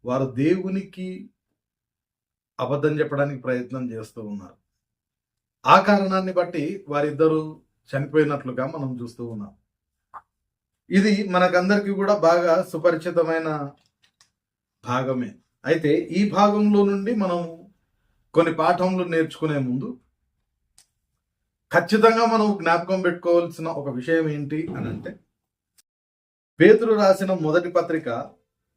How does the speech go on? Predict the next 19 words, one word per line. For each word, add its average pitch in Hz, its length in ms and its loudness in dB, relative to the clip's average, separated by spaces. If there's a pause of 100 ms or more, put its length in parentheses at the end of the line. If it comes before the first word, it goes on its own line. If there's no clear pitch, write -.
(560)
ఐదవ 202 280 6
అధ్యాయము 170 920 4
ఎనిమిదవ 202 380 2
వచనంలో 175 720 0
ఆయన 151 260 -2
చెప్పే 156 340 0
మాటను 160 420 -2
మనం 139 360 -4
చూస్తే, 117 280 -16 (960)
"నిబ్బరమైన 196 600 8
బుద్ధి 180 340 -4
గలవారై 180 520 6
మెలకువగా 170 640 2
ఉండుడి, 139 580 -6 (640)
మీ 175 220 4
విరోధి 208 520 2
అయిన 214 160 4
అపర-, 175 520 2 (160)
అపవాది 175 640 2